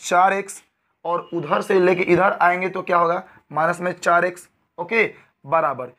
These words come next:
उधर क्या है? इक्यासी, प्लस में इधर से हम पच्चीस को उधर लेके जाएंगे तो माइनस में पच्चीस जाएगा क्या? ओके, आगे देखिए, यहाँ कर रहे कैलकुलेशन।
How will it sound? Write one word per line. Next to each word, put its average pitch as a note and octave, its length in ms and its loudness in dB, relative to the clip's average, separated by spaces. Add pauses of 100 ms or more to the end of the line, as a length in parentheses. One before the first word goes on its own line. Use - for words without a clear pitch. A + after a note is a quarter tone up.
(320)
उधर F3+ 280 -2
क्या G3+ 240 -2
है? G#3 300 -4
इक्यासी, F3+ 480 -2
प्लस F3+ 280 0
में F#3 160 -8 (260)
इधर D3+ 380 -2
से G#3 140 -2
हम G3+ 100 0
पच्चीस F#3 380 -6
को - 120 0 (140)
उधर D#3+ 240 2
लेके G#3 180 2
जाएंगे F3 280 2 (280)
तो D#3+ 80 2
माइनस E3+ 300 0
में F#3 160 0
पच्चीस E3+ 340 0
जाएगा F3 280 2
क्या? D3 180 -4 (540)
ओके, G#3+ 240 2 (460)
आगे D3 220 0
देखिए, D3+ 300 -4
यहाँ B2+ 240 -4
कर A#2+ 160 -4
रहे B2 100 -2
कैलकुलेशन। A2+ 500 -6